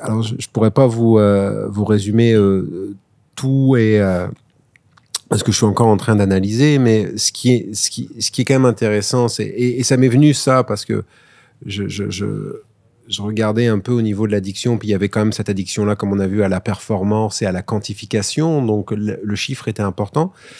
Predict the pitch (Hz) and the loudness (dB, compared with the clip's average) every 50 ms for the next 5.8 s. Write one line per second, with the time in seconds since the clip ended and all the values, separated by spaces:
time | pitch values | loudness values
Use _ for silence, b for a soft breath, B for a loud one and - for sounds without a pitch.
0 | B B B B B _ - 117 113 113 117 117 113 107 104 104 107 104 104 104 | B B B B B _ -6 0 2 4 4 6 6 4 4 4 4 2 2 0
1 | 104 104 104 107 - - _ _ _ _ _ _ - - - - - 135 - - | 0 -2 -4 -6 -10 -14 _ _ _ _ _ _ -14 -10 -6 -4 -2 -2 0 2
2 | 117 101 101 107 101 92 90 - - 113 113 110 117 120 120 123 123 120 - - | 2 2 0 -2 -6 -10 -12 -12 -12 -12 -12 -12 -12 -10 -10 -10 -10 -12 -12 -10
3 | 107 - 113 110 117 110 110 - - - 113 107 113 131 139 139 120 110 107 110 | -6 -4 -2 -2 0 -2 -2 -4 -4 -2 0 0 2 2 2 2 2 2 2 2
4 | 113 110 104 104 101 98 95 101 104 - 98 101 101 95 110 117 117 110 113 110 | 2 0 0 -4 -6 -8 -10 -12 -14 -12 -10 -8 -8 -6 -4 -2 -2 0 2 2
5 | 117 127 127 - - 120 110 107 107 104 101 104 101 87 - - | 2 2 0 -2 -4 -6 -4 -4 -4 -6 -6 -8 -10 -12 -14 -16